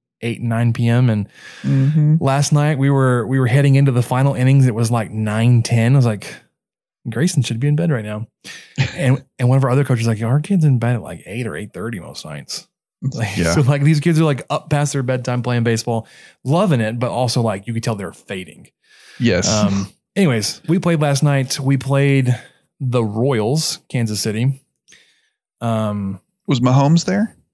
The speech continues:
Speaker 1: No, he was not. Uh,
Speaker 2: Oh, okay.
Speaker 1: they,
Speaker 2: Well.
Speaker 1: you know, Mahomes may have been able to help them. I'm not sure. We, uh,
Speaker 2: <laughs> Oh, no.
Speaker 1: we beat them ten to one. No, sorry.
Speaker 2: Yes, you
Speaker 1: Ten
Speaker 2: did.
Speaker 1: to,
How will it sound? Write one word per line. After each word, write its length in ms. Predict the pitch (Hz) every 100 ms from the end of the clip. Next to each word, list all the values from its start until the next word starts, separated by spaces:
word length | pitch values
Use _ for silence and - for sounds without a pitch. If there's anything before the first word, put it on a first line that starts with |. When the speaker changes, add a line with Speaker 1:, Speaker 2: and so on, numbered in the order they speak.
| _
Speaker 1:
No, 440 | 110 107 95 92 90
he 60 | 117
was 160 | 107
not. 280 | 107 101 98 _ _ -
Uh, 340 | 101 101 101
Speaker 2:
Oh, 100 | 107
okay. 180 | 104 95
Speaker 1:
they, 540 | 127 135 139 139 131 113
Speaker 2:
Well. 140 | 92 - _ _ _ _ _ _ _ _ _ -
Speaker 1:
you 80 | 175
know, 100 | 185
Mahomes 500 | 160 151 220 220 135
may 300 | 120 113 120
have 140 | 151
been 100 | 147
able 160 | 165 160
to 60 | 165
help 220 | 165 -
them. 360 | 175 175 165 _ _ _
I'm 180 | 127 135
not 200 | 120 87
sure. 420 | - 73 73 - _ _ _ _ -
We, 260 | 127 143 139
uh, 540 | 113 107 98 95 95 - _ _ -
Speaker 2:
<laughs> 200 | 131 -
Oh, 80 | 143
no. 220 | 127 - 147 - -
Speaker 1:
we 180 | 131 143
beat 260 | 139 190
them 200 | 196 175
ten 260 | 127 139 165
to 60 | 143
one. 480 | 113 107 98 107 - _ -
No, 140 | 151
sorry. 200 | 113 98 -
Speaker 2:
Yes, 300 | - - -
you 80 | 143
Speaker 1:
Ten 100 | 196
Speaker 2:
did. 160 | 175
Speaker 1:
to, 100 | 131